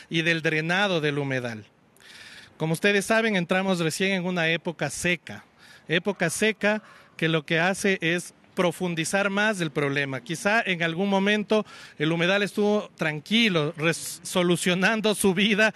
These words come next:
a través del fenómeno del Niño, ¿no? Porque teníamos harta lluvia, mucha lluvia. Pero ahora que entramos en época seca, nosotros podemos palpar toda la problemática que se está dando en el humedal.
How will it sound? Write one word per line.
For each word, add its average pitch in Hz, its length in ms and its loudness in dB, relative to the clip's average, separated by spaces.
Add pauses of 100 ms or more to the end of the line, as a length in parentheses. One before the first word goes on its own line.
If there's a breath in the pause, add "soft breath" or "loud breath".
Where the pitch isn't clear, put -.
(180 loud breath)
a 170 120 -2
través 180 440 2
del 190 180 0
fenómeno 190 600 0
del 185 180 0
Niño, 196 340 0
¿no? 180 160 0
Porque 170 180 -4
teníamos 180 340 2
harta 180 380 2
lluvia, 170 420 4
mucha 185 240 2
lluvia. 202 480 2 (460 loud breath)
Pero 180 180 2
ahora 220 320 4
que - 100 -4
entramos 185 420 -6
en 170 120 -8
época 160 360 -10
seca, 247 360 -8 (260 loud breath)
nosotros 180 460 0
podemos 175 460 0
palpar 185 560 2 (500 loud breath)
toda 254 240 4
la 214 140 2
problemática 180 680 0
que - 100 -8
se - 120 -8
está 185 200 -2
dando 214 260 2
en 165 60 -2
el 147 140 -2
humedal. 117 420 -6